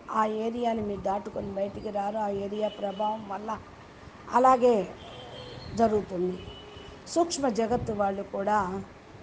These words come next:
ఆ, జంతువుల్లోనూ ప్రతి మనిషిలోనూ కూడా వైబ్రేషన్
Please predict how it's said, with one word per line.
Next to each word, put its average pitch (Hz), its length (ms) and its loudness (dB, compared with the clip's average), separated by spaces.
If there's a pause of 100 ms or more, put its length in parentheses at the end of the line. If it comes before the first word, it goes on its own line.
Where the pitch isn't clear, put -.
(340)
ఆ, 208 480 -4
జంతువుల్లోనూ 226 880 4 (420)
ప్రతి 240 200 0
మనిషిలోనూ 214 920 0 (760)
కూడా 240 500 8 (400)
వైబ్రేషన్ 220 800 2